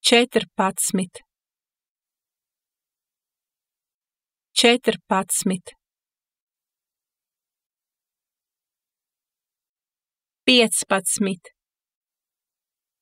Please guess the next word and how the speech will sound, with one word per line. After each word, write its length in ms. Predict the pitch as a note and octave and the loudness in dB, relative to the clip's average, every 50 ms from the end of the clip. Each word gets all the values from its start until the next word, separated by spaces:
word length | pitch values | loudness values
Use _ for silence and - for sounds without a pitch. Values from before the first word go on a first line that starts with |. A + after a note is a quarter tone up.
| _ _ _ _ _ _ _ _ _ _ _ _ _ _ _ _ _ _ _ _ _ _ _ _ _ _ _ _ _ _ _ _ _ _ - | _ _ _ _ _ _ _ _ _ _ _ _ _ _ _ _ _ _ _ _ _ _ _ _ _ _ _ _ _ _ _ _ _ _ 0
Piecpadsmit. 1000 | C4 B3+ B3 A3+ A3 - - - - G3+ G3 F#3+ - - - G#3 F#3+ G3 - | 2 4 4 4 2 0 -4 -2 -2 -2 -2 -2 -4 -4 -2 -4 -4 -6 -8